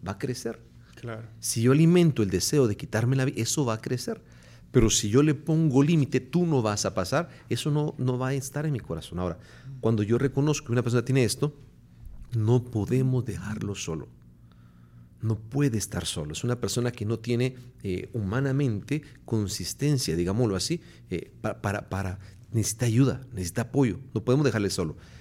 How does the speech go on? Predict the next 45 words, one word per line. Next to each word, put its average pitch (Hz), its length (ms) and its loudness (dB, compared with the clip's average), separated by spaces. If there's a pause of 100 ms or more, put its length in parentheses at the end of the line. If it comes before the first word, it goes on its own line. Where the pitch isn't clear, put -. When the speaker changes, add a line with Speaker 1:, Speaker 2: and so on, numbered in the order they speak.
(120)
Speaker 1:
¿Qué 131 120 2
tenemos 139 320 4
que 131 60 2
hacer? 120 280 0 (300)
Notificarle 101 680 -2 (280)
a 92 80 -10
familiares, 87 680 -2
amigos, 101 480 -2
a, - 80 -8
a - 140 -4
hacer 123 220 0
una 131 200 4
red, 123 180 4
a - 40 4
hacer 120 180 0
un 139 120 4
colchón 123 680 2
Speaker 2:
Ujú. 196 100 -6 (400)
Speaker 1:
afectivo 107 720 -2 (240)
y, 135 240 -8
y - 20 -4
Speaker 2:
Ujú. 104 80 -8
Speaker 1:
que 107 80 -2
sea 127 140 0
efectivo 107 420 -2
también 87 260 -4 (360)
para 98 140 -2
la 98 100 2
persona 120 260 2
que 107 60 2
está 95 160 -2
pasando 95 260 -2
por 87 100 -2
esto. - 240 -6 (220)
Speaker 2:
O 117 40 -8
sea 135 220 0
que, 147 240 4
por 123 300 -2
ejemplo, 131 640 4
algo 127 220 0
interesante 139 500 4
ahí 135 120 6
sería 151 480 6
que 127 440 4 (840)
normalmente 180 1040 6